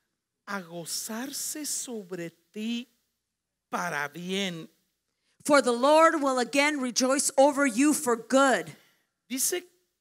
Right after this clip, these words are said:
Speaker 1: que Dios va a volver, la palabra ahí es volver a gozarme sobre ti.
Speaker 2: It says here, "Th-, for the Lord will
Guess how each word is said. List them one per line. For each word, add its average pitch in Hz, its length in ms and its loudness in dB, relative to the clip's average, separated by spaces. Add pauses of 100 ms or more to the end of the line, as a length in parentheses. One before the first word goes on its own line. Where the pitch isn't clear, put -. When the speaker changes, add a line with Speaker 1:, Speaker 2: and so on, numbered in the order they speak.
(120)
Speaker 1:
que 233 140 -2
Dios 240 460 -4
va 247 400 -2 (100)
a 247 120 2
volver, 202 680 2 (440)
la 208 120 -2
palabra 233 400 -2
ahí 269 180 -2
es 269 260 -2
volver 202 960 0
a 214 120 2
gozarme 285 960 -2 (160)
sobre 175 680 -2
ti. 202 480 -4
Speaker 2:
It 240 160 -6
says 269 380 -2
here, 254 200 -2
"Th-, 190 180 -14 (100)
for 269 160 4
the 240 100 0
Lord 277 440 4
will 269 180 -2